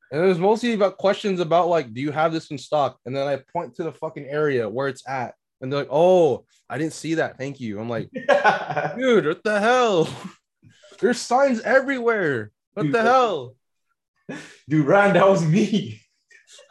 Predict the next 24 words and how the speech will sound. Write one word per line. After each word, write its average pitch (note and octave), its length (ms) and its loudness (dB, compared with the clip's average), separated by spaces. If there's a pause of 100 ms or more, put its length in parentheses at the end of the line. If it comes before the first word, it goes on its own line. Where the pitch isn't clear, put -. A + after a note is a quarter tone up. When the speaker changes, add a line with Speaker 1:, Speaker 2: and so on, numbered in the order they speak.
(2250)
Speaker 2:
That - 100 4
was G#3 280 4
me, A3+ 260 -6
Ryan. F3+ 340 2
I F3+ 40 -2
knew A3 100 0
you A3 120 0
had G3+ 100 2
to G3+ 120 -2
take G3 140 -2
a F#3+ 80 -8
shit. G#3+ 360 -6
That's C#3 140 -8
why D#3 80 -8
I E3+ 40 -4
was D3+ 140 -6
asking D#3+ 440 -4
you C3+ 100 -12
that. A#2 380 -6 (1900)
Speaker 1:
Oh A3 140 4
my, A3+ 260 0 (160)
dude, E3+ 320 -4 (200)
holy G#3 260 0
shit. G3+ 440 -6